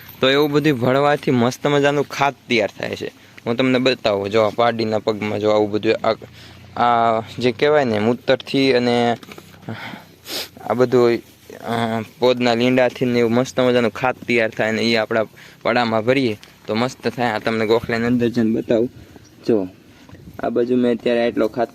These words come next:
તાસ પાથરી દીધો છે અને હજુ હું તગારા ભરીને નાખું જ છું. મને એવું કામ થોડુંક વધારે ગમે, એટલે એ બધું એમાં જાય એટલે મસ્ત મજાનું ખાદ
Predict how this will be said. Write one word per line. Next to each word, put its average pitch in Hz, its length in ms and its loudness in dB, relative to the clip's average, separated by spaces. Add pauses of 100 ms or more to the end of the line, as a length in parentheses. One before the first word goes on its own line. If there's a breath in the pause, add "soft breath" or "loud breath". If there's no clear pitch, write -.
(140)
તાસ 113 280 -2
પાથરી 117 440 0
દીધો 98 240 -2
છે 101 120 -18 (420 loud breath)
અને 117 200 0
હજુ 127 200 4
હું 143 140 2
તગારા 131 380 0
ભરીને 139 300 0
નાખું 131 340 0
જ - 60 -8 (120)
છું. 135 100 2 (1160 loud breath)
મને 147 200 2
એવું 165 200 4
કામ 165 220 0
થોડુંક 165 280 2
વધારે 123 380 2
ગમે, 98 260 -2 (600 loud breath)
એટલે 127 220 2
એ 135 120 2
બધું 143 280 2
એમાં 147 300 4
જાય 147 220 4
એટલે 139 120 2
મસ્ત 127 340 0
મજાનું 135 340 2
ખાદ 131 280 0